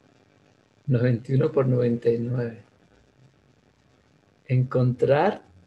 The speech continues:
el palíndromo más largo. Toma ya.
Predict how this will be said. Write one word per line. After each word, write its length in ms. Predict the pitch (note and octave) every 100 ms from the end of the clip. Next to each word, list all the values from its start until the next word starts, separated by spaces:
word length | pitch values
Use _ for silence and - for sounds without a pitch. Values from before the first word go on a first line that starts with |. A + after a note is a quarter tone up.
| _
el 220 | - B2+ B2
palíndromo 600 | - A#2 B2+ C#3+ D#3 D3+
más 260 | C#3+ C3
largo. 680 | C#3 C3 C#3+ D#3+ F#3 A3+ A#3 _ _ _ _ _ _ _ _ _ _ _ - - - _ _ _ _ _ _
Toma 320 | D#3+ D#3+ D#3+
ya. 420 | C#3 C3 - -